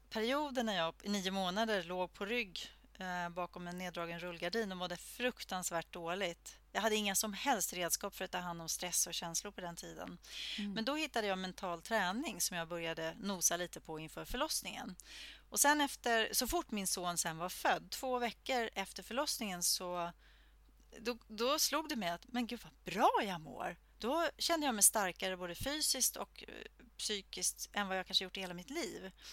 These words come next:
Speaker 2: Mm.
Speaker 1: Och då blev jag jättenyfiken på hur mycket av det... Dels var det mycket hormoner och så förstås, men sen var det ju också mycket det här med den här mentala träningen. Så efter föräldraledigheten så utbildade jag mig till mental tränare.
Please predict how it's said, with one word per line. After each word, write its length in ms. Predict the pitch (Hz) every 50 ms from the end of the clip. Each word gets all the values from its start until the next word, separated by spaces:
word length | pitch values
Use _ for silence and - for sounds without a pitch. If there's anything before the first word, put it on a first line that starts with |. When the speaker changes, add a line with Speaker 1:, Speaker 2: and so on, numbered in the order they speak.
| - - - - 254
Speaker 2:
Mm. 380 | 269 285 254 220 185 160 147 - -
Speaker 1:
Och 100 | - -
då 100 | 233 269
blev 120 | 269 330 311
jag 100 | 254 240
jättenyfiken 920 | 214 220 247 247 - - - 226 214 214 - - 320 320 - - 240 220
på 300 | - - 156 156 160 160 -
hur 140 | - 196 208
mycket 260 | 196 190 - - -
av 120 | 185 180 170
det... 340 | 170 165 165 160 165 160 - - - -
Dels 340 | 190 196 254 285 285 - -
var 80 | 247
det 60 | 240 220
mycket 280 | 220 214 - - 160
hormoner 480 | 170 156 156 160 165 170 180 185 190 190
och 100 | 190 185
så 160 | - 180 180
förstås, 600 | - - 180 - - 180 185 226 269 - - - -
men 120 | 214 220
sen 200 | - - 269 277
var 140 | 269 285 311
det 60 | 349
ju 60 | 349
också 180 | 269 - - 220
mycket 240 | 208 202 - - 185
det 40 | 170
här 80 | 165
med 120 | 165 165 165
den 60 | 160
här 80 | 160
mentala 440 | 160 160 160 165 - 170 160 160 160
träningen. 520 | - - - 175 165 170 202 226 220 202 -
Så 100 | - -
efter 320 | - 240 - - - 226
föräldraledigheten 920 | - 220 202 190 185 180 180 180 170 202 220 285 285 247 - - 175 170
så 180 | - - 175 -
utbildade 500 | - 196 - - 220 233 254 240 196 180
jag 100 | 165 156
mig 80 | 160
till 140 | - - 160
mental 380 | 160 160 156 - 165 156 156 -
tränare. 540 | - - 170 165 175 226 247 214 - -